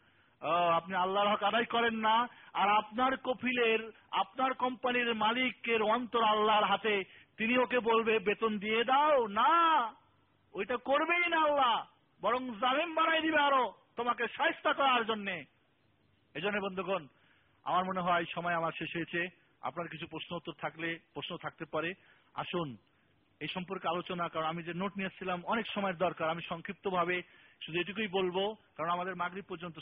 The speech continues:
সময়। আল্লাহ আমাদেরকে ইসলামী অর্থনীতি বুঝার তৌফিক দান করেন,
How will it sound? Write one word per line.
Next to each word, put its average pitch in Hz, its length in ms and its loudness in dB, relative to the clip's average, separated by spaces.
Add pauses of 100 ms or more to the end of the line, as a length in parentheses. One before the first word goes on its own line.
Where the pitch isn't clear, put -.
সময়। 185 300 0 (380)
আল্লাহ 175 260 2
আমাদেরকে 170 640 0 (500)
ইসলামী 185 520 -2
অর্থনীতি 185 520 -4
বুঝার 160 420 0
তৌফিক 160 340 -8
দান 147 240 0
করেন, 123 320 -4